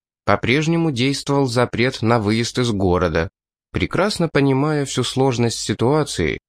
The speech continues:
друзья не падали духом и не теряли время понапрасну.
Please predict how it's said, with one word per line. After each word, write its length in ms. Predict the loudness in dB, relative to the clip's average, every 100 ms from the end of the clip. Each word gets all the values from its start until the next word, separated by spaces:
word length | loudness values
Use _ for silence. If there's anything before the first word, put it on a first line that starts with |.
| _
друзья 480 | 0 0 0 0 0
не 140 | 0
падали 460 | 0 0 2 0 0
духом 520 | 0 -2 0 0 -2 -2
и 80 | 0
не 160 | 0
теряли 460 | 0 0 2 2 2
время 400 | 2 2 2 2
понапрасну. 840 | 2 2 2 2 2 0 0 -2